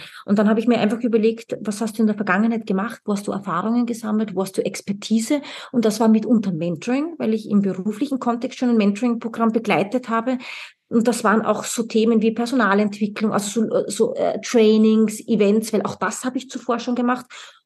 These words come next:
Und daraus wurde ein Mentoring-Programm namens Mentor Me und last but not least und vielleicht sogar einer der wichtigsten Gründe,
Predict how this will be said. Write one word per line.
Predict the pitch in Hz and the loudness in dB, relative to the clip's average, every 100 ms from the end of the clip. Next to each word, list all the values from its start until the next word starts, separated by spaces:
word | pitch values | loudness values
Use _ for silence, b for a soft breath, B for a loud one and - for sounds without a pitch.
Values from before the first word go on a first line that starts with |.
| - | 0
Und | 208 196 | 2 2
daraus | 156 180 240 277 - B B | 0 0 -2 -4 -10 B B
wurde | 202 226 226 214 | 2 4 4 2
ein | 196 185 | 2 2
Mentoring-Programm | 180 190 - 247 240 233 226 220 214 233 240 - | 2 -2 -2 0 0 -2 -6 -2 0 -2 -4 -4
namens | 196 190 175 | 0 0 2
Mentor | 190 180 180 196 | 2 2 2 6
Me | 202 269 - B _ | 6 4 0 B _
und | - 311 370 233 | 4 4 4 2
last | 202 240 - | 2 0 -2
but | 240 233 | -4 2
not | 202 202 | 2 4
least | 254 302 - | 2 2 0
und | 214 | 0
vielleicht | 220 214 - - | 2 2 0 -2
sogar | 277 | -2
einer | 220 226 | 2 2
der | 220 | 4
wichtigsten | 214 247 294 - 240 | 2 2 -2 0 0
Gründe, | 220 233 214 160 | 2 4 2 0